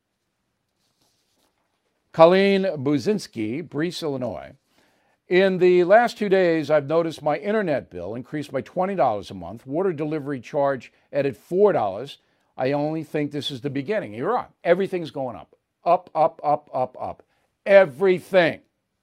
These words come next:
under the Biden administration. Lorraine Huffs, Grantsville, Wisconsin. If Kamala Harris becomes president, who would be vice president?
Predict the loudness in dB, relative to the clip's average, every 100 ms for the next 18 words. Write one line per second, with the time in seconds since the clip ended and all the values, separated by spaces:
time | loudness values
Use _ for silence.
0 | _ _ -10 -10 -10 -12 -8 -10 -10 -16
1 | -18 -20 -20 -20 -20 -20 _ _ _ _
2 | _ -6 -4 2 6 6 4 -6 -4 -4
3 | -6 -4 -4 -4 -6 -4 -4 -6 -8 -6
4 | -6 -4 -4 -4 -6 -8 -10 -10 -6 -4
5 | -4 -4 -8 -12 _ _ -6 -4 -4 -4
6 | -2 -2 -2 -6 -16 -16 -20